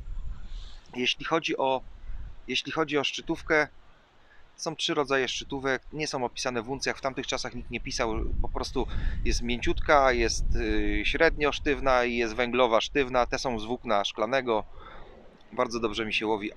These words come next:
Y, jeszcze dlaczego używam tych wędek do metody na przykład, a nie używam do federa?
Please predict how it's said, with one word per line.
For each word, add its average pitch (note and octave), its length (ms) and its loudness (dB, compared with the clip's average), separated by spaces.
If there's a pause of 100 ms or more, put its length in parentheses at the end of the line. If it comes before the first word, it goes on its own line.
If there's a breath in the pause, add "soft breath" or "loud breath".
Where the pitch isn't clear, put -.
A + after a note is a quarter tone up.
(220)
Y, G#2 420 -2 (440)
jeszcze D3 280 -2 (360)
dlaczego D3+ 360 4
używam D3+ 320 2
tych C#3 140 -6
wędek D3 260 2
do C#3+ 80 4
metody C#3 360 4
na B2+ 80 2
przykład, C3 260 -2
a C3+ 40 0
nie C3 120 0
używam B2 280 0
do B2 80 -2
federa? G#2+ 380 6